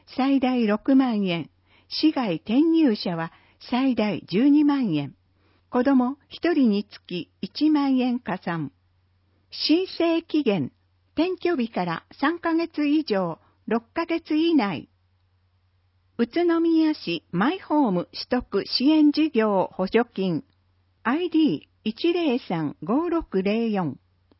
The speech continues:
市内転居者は最大五十万円、市外転入者は最大八十五万円。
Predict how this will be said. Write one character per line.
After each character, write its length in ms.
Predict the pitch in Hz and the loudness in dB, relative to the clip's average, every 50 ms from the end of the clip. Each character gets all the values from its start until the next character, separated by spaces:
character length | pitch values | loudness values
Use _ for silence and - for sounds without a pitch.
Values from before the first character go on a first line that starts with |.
| _ _ _ | _ _ _
市 240 | - - - 311 349 | -12 -6 -4 -2 0
内 340 | 359 294 254 190 151 - - _ | 0 0 0 -2 -4 -6 -6 _
転 220 | - 285 349 370 349 | 0 0 0 0 -2
居 160 | - 330 330 | -2 -4 -4
者 220 | - - 208 202 | -2 -2 -4 -2
は 200 | 175 160 165 - _ _ _ _ _ _ - | -2 -4 -6 -8 _ _ _ _ _ _ -2
最 260 | 285 277 294 285 262 | 0 2 2 2 2
大 260 | - 254 254 247 233 | 2 0 0 0 0
五 160 | 202 214 226 | 0 0 0
十 280 | 220 294 320 330 320 302 | 0 0 0 2 2 2
万 280 | 285 254 233 208 165 160 | 2 2 0 -2 -2 -2
円、 240 | 156 147 139 - - _ _ _ _ _ _ _ _ _ | -2 -4 -6 -8 -10 _ _ _ _ _ _ _ _ _
市 240 | - - - 285 285 | -14 -4 -2 -2 0
外 340 | - 226 202 196 160 - - _ | 0 -2 -4 -4 -6 -8 -8 _
転 160 | 240 277 339 359 349 349 | 0 0 0 2 0 0
入 220 | 349 339 269 226 | 2 2 2 2
者 220 | - - 214 175 | 0 -2 -4 -4
は 180 | 170 165 170 - _ _ _ _ - - | -4 -6 -8 -12 _ _ _ _ -16 -8
最 240 | - 240 240 247 240 | -4 -2 -2 -2 0
大 340 | 220 214 208 208 185 180 - _ | -2 -2 -2 -2 -4 -6 -8 _
八 340 | - 202 202 - - 302 320 | -6 -6 -6 -2 -2 -2 0
十 280 | - 330 320 302 277 | 2 2 2 2 0
五 140 | 196 190 202 | 0 0 0
万 320 | 208 220 240 240 233 226 | 0 0 0 0 0 0
円。 280 | 220 208 196 170 160 - | 0 0 -2 -4 -6 -10